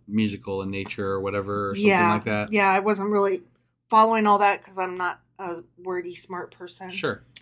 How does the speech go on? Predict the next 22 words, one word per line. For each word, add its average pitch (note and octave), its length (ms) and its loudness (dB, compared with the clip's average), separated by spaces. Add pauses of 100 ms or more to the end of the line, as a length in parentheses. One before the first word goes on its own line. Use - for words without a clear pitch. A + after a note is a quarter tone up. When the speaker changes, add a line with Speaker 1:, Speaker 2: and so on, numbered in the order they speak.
(500)
Speaker 2:
All B3 100 0
right, G#3 340 -2
Psalm D4 760 2 (380)
five. A#3+ 840 4 (380)
Let A3 280 -10
us G#3 240 -6
go G3+ 440 -6 (120)
to F#3+ 180 -16
Psalm G3+ 640 -6
five. D#3+ 520 -4
Speaker 1:
Yeah. G#2 260 -2 (840)
Speaker 2:
Okay, - 300 -12 (380)
this A3+ 240 -2
one A#3 200 0
starts, A3 420 -4 (200)
"For G#3+ 140 -6
the F#3 120 0
director B3 560 2
of G#3+ 120 0
music, G#3 640 -2
for G3 200 -4
flutes, - 640 -2